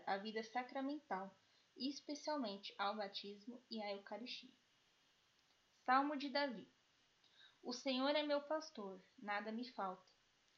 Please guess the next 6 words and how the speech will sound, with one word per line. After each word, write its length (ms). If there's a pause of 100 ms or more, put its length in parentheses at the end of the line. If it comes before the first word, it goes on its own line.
(360)
Em 120
verdes 400
pastagens 840
me 140
faz 320
repousar. 640